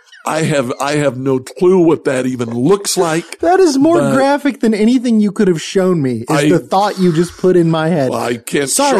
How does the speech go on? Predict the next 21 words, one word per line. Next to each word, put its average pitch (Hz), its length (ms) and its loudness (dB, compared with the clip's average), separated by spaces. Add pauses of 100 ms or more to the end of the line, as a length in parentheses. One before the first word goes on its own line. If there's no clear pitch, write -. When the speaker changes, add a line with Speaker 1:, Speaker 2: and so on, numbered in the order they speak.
Speaker 1:
show 147 80 2
you. 131 80 0
Speaker 2:
everybody. 143 300 0
Speaker 1:
<laughs> - 440 -2
That's 175 260 0
Speaker 2:
That's, 214 240 -2
yeah, 359 140 4
Speaker 1:
No, 185 220 2
Speaker 2:
that's - 160 -4
Speaker 1:
but, 151 200 0
uh, 269 40 2
Speaker 2:
terrifying. 160 600 0 (120)
Speaker 1:
th-, 170 240 0
this 160 380 0
fellow 131 240 -2
was 143 160 -2
bad 98 260 -8
news. 170 380 -8 (640)
And 190 400 -2
to 156 100 -2
boot, 147 460 -2